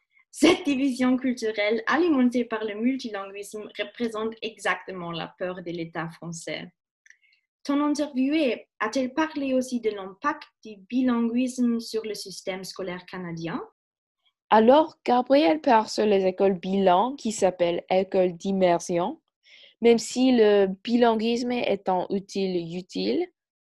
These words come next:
Speaker 2: Gabrielle croit qu'elles peuvent être inéquitables. Normalement, les élèves des écoles d'immersion ont plus d'opportunités d'emploi car ils le reçoivent un diplôme bilingue.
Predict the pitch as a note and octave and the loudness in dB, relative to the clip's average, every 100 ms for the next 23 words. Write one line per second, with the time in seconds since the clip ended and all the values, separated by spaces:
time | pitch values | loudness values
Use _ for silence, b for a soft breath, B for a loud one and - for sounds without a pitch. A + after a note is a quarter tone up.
0 | - G#3 G#3 A#3 A#3 A3+ A#3+ C4 C#4 A#3 | 0 0 4 6 6 4 0 0 0 -2
1 | G3 G#3 F#3+ F3+ F#3+ F#3 F3+ F#3 E3+ - | -2 -2 -2 -2 0 0 0 -4 -4 -4
2 | _ _ _ - A#3 G#3+ F#3+ F#3+ F3+ E3 | _ _ _ -4 -2 0 -2 -4 0 0
3 | D3+ D3 _ _ _ _ _ _ G#3 B3+ | -2 -8 _ _ _ _ _ _ -10 -10
4 | B3+ G3 F3+ F#3 A3+ A#3 G3 F3+ F#3 G#3+ | -6 -6 -4 -4 -6 -6 -6 -4 -6 -6
5 | A3+ G3 E3+ F3 E3+ F#3 F3+ F3 A3 A#3+ | -8 -10 -8 -8 -8 -8 -8 -10 -8 -6
6 | F#3 E3 E3 D3+ G#3+ _ _ - F#3 - | -8 -8 -12 -14 -14 _ _ -8 -8 -4
7 | B3+ C4+ - G3+ F#3+ F3 G3 G3 F3 E3 | -2 -2 -2 -6 -4 -6 -6 -8 -8 -4
8 | G3+ A3 F#3+ F3 E3+ F#3+ C4 G#3+ F#3+ F#3+ | -4 -2 -2 -4 -6 -6 -4 -2 -2 -4
9 | _ b b b - G#3+ G#3 G3 - G3 | _ b b b -6 -2 0 -2 -2 0
10 | G3 A3 A#3 A#3 G#3+ B3 A3 G#3 F#3+ G#3 | 2 0 0 2 4 4 2 -4 -4 -6
11 | - G#3+ G#3 A#3+ C#4 A3 | -4 -4 -2 -2 -2 -4